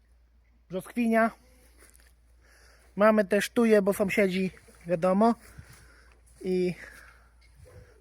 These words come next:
idziemy jeszcze kawałek dalej. A tutaj jest taka druga część ogrodu. To też jest jabłonka. E, tam są jakieś te. I tam, i tam gruszka jest, a tutaj mamy taki stolik, zobaczcie, z, e,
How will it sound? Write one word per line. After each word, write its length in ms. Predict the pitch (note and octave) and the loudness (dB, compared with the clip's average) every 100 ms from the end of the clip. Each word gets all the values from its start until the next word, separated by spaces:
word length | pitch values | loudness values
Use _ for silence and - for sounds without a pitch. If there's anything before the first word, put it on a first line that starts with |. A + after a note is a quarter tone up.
| _ | _
idziemy 240 | D#3+ F#3 F3+ | -6 -4 -4
jeszcze 180 | - | -6
kawałek 340 | - D#3+ E3+ D3+ | -8 -4 -2 -2
dalej. 320 | D#3 D3+ C3 - - _ _ _ _ | -4 -4 -6 -18 -20 _ _ _ _
A 200 | D#3 E3 | -4 -4
tutaj 240 | F3+ F#3+ G3+ | -4 -4 -4
jest 120 | - | -2
taka 200 | G3 F#3+ | -4 -4
druga 320 | G3 C#4 C4+ | -2 0 0
część 280 | - B3+ B3+ | 0 -2 -2
ogrodu. 400 | A#3+ B3+ A#3+ A#3 _ - - _ | 0 0 2 -2 _ -20 -20 _
To 100 | F3+ | -4
też 220 | E3 A#3+ | 2 2
jest 160 | G#3 F3+ | 2 -2
jabłonka. 640 | E3 D3+ A#3 B3+ - A#3+ G#3 _ _ _ _ _ _ - _ _ - | -2 0 0 0 0 -4 -6 _ _ _ _ _ _ -20 _ _ -8
E, 200 | E3 E3 | -4 -2
tam 220 | G3+ F#3 | -2 -2
są 100 | F3+ | -4
jakieś 260 | E3 - - - - - _ _ _ _ _ _ - | -4 -6 -10 -14 -18 -20 _ _ _ _ _ _ -8
te. 200 | C#4 A#3+ - _ _ _ _ - _ - - _ _ - - - - | -6 -6 -10 _ _ _ _ -20 _ -20 -20 _ _ -12 -10 -8 -2
I 200 | F#3 E3+ | -2 0
tam, 220 | F3+ F3+ | -2 -2
i 140 | - F3+ | -4 -2
tam 180 | F#3+ E3 | -2 0
gruszka 400 | G#3+ C4 - A3 | 0 -2 0 -2
jest, 120 | G#3 | -2
a 100 | F#3 | -8
tutaj 220 | - G3+ | -2 0
mamy 240 | F#3+ F#3 | 2 0
taki 240 | F3+ - E3+ | -2 -4 -4
stolik, 380 | - G3 E3 D3 | 2 2 2 -2
zobaczcie, 460 | E3 D#3+ - D#3 | -2 -2 -4 -6
z, 120 | C#3 | -4
e, 140 | E3+ | -2